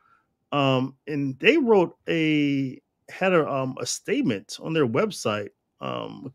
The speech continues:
regarding Father Frank Pavone. So we're gonna talk about that. But Father Lovell, you know, he's been on the show so often. He's our resident <laughs> priest pretty much. And so I'm just happy to have you back on.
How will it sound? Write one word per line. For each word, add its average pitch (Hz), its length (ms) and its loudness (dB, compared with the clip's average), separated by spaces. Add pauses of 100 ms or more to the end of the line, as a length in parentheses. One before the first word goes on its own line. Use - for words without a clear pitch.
regarding 143 520 2
Father 143 280 2
Frank 147 300 -2
Pavone. 127 320 0
So - 120 -4
we're 147 40 -2
gonna 143 140 4
talk 143 240 -2
about 123 220 0
that. 135 180 4
But 113 100 -2
Father 190 260 6
Lovell, 131 240 6
you 123 60 2
know, 135 80 4
he's 160 140 2
been 135 140 4
on 123 100 4
the 117 80 2
show 120 360 2 (360)
so 185 260 8
often. 139 380 8
He's 147 180 2
our 120 120 6
resident 131 500 6
<laughs> - 0 -
priest - 500 6
pretty 135 400 4
much. 127 380 2 (560)
And 147 160 2
so 143 180 6
I'm 147 100 4
just 165 140 -2
happy 151 220 4
to 143 100 4
have 135 160 4
you 139 100 0
back 135 300 2
on. 123 380 0